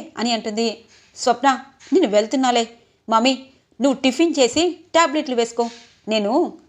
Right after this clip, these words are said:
కళావతిని తీసుకుని వస్తాను" అని చెప్పి రాజ్ ఇక కనకం ఇంటికి బయలుదేరుతారు.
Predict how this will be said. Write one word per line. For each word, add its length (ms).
కళావతిని 520
తీసుకుని 320
వస్తాను" 500
అని 160
చెప్పి 340
రాజ్ 400
ఇక 160
కనకం 380
ఇంటికి 400
బయలుదేరుతారు. 880